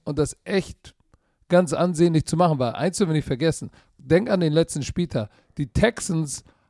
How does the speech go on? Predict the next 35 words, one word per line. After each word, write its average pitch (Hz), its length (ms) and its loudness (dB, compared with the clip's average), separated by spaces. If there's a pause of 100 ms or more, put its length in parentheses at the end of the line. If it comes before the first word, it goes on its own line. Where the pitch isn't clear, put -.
haben, 180 880 0 (180)
haben 160 800 0
sich 131 220 2
nicht 170 440 2
aufgegeben 123 760 0 (260)
und 143 200 -4
das 185 140 2
ist 180 120 -2
so 185 80 6
eine 156 160 6
Sache, 170 240 4
ich 135 60 -4
glaub, 156 200 0
dass - 340 -4 (220)
viele 180 500 0
Outsider, 165 560 4
die 143 120 0
nicht 160 280 0
aus 143 160 0
dem 131 120 -6
Football 139 600 0 (600)
kommen, 196 480 4 (300)
jetzt, - 640 -4 (340)
und 151 160 -2
ich 131 100 0
meine 151 220 0
jetzt 135 200 -4
nicht 151 140 2
nur 143 120 2
so 143 120 0
ein 131 80 -2
bisschen 127 540 0
Spare-Time 156 640 0
spielen, 151 260 -2
sondern 135 360 0